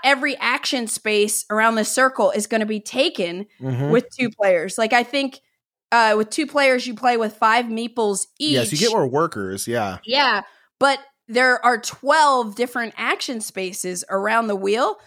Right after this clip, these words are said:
Speaker 1: So there are always gonna be at least two spaces
Speaker 2: Yeah.
Speaker 1: completely open, which is interesting. Your turns move faster,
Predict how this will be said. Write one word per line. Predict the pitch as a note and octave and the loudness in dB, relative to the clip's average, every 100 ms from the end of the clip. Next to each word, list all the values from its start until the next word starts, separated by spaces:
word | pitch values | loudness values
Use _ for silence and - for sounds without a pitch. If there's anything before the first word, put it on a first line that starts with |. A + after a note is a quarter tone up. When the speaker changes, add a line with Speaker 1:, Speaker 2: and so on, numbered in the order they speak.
| _ | _
Speaker 1:
So | - C#4 | 0 2
there | C4 C#4 C4+ | 4 4 2
are | - | 2
always | C4+ F4 E4+ | 2 2 0
gonna | C#4+ C#4 | -2 -2
be | B3 A#3+ A#3 - | -2 -2 -4 -2
at | G#3+ - | -4 -2
least | C4+ C#4 - - | -2 -2 -4 -4
two | D4 C#4 | -2 -2
spaces | - A3 G#3 G#3 G3 A2+ | 0 0 2 2 2 2
Speaker 2:
Yeah. | G2+ G2 - - | 0 -2 -6 -4
Speaker 1:
completely | A3+ - C#4 A3 G#3+ | -4 -2 -4 0 2
open, | G#3 A#3 E4 C4+ | 2 2 2 2
which | E4+ G4 | 2 2
is | F4 | 2
interesting. | C5+ F#4 C4 C4 A3+ - A#3+ | 2 0 0 -2 -2 -10 -2
Your | C4+ | -2
turns | C4 - D#4 E4 C#4 | -2 0 2 2 0
move | D4+ C#4+ | -2 -2
faster, | D4 A#3+ B3+ - C4+ C4 B3+ | 0 0 -2 -2 2 4 4